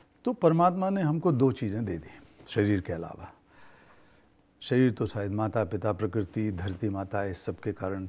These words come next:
चलता है, लेकिन चेतना, जिसको आत्मा भी लोग कहते हैं, सोल भी कहते हैं,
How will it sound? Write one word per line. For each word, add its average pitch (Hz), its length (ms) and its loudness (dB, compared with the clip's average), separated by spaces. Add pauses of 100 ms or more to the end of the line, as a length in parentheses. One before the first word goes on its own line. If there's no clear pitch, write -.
चलता 90 280 -6
है, 95 260 -12 (240)
लेकिन 127 460 -2 (1200)
चेतना, 151 640 2 (840)
जिसको 95 280 -12
आत्मा 98 320 -4
भी 120 120 0
लोग 117 220 -2
कहते 110 240 -6
हैं, 107 60 -4
सोल 107 280 -4
भी 113 120 -4
कहते 95 320 -8
हैं, - 120 -10